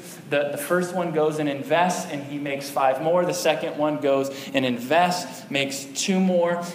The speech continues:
and, and, and then the third one decides to bury it. And then Jesus, the, the master, comes back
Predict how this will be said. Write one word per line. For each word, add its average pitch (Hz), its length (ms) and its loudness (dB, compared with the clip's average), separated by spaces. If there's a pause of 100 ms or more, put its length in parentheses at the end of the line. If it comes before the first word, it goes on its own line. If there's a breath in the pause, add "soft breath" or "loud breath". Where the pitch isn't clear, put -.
(120)
and, 151 380 0
and, 151 260 -2
and 147 140 -4
then 147 160 -4
the 143 60 -8
third 160 320 -4
one 160 420 -4
decides 143 520 -2
to 156 120 -8
bury 160 460 2
it. - 440 -4
And 170 160 0
then 175 180 0
Jesus, 185 720 4
the, 165 400 2
the 165 120 4
master, 175 600 2
comes 240 480 0
back 175 680 0